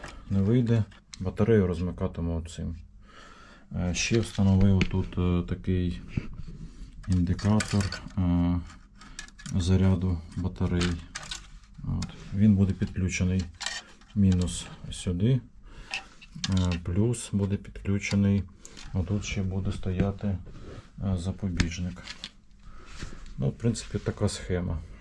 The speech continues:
Звідси я візьму землю, вона в мене тут є, справжня. Проведу от сюди, сюди, заведу і підключу до бзіпа. Акумулятор сюди. Е,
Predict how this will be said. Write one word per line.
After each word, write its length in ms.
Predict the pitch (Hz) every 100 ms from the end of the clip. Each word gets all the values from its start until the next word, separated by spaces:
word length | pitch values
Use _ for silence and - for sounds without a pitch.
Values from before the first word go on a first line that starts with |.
| - - - - - - - - - 101
Звідси 460 | 92 101 107 - 95
я 60 |
візьму 500 | 90 90 90 92 87 78 101
землю, 560 | 87 92 101 107 123 117
вона 180 | 117 113
в 40 |
мене 220 | 110 110
тут 200 | 107 104
є, 300 | 110 110 107 95 - -
справжня. 680 | - 101 101 98 98 104 101 - - - - - - -
Проведу 460 | - 101 95 90 90
от 140 | 85
сюди, 320 | - 117 98
сюди, 400 | 95 104 101 135 120 -
заведу 600 | 95 92 95 101 131 110 -
і 80 | 107
підключу 480 | - - 95 - 104
до 120 | 92
бзіпа. 420 | 85 85 87 - - - - - - - - - - - - - -
Акумулятор 760 | - 98 101 92 87 85 90 82
сюди. 480 | - 110 135 139 110 - - - - - - - - - - - - - - - - - 120
Е, 460 | 95 95 92 92